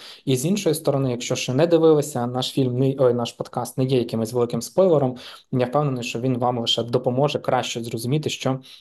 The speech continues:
відбувається на екрані. Я ж насамкінець нагадаю,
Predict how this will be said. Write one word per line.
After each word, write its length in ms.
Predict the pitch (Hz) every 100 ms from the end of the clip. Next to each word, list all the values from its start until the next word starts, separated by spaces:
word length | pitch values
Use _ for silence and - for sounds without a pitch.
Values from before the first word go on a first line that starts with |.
| _
відбувається 640 | 131 120 113 117 123 127 113
на 300 | 117 113 110 - - -
екрані. 500 | 123 120 113 117 - - - _
Я 220 | 127 143
ж 180 | 196 -
насамкінець 520 | 120 127 120 120 120
нагадаю, 580 | 127 123 120 196 220 135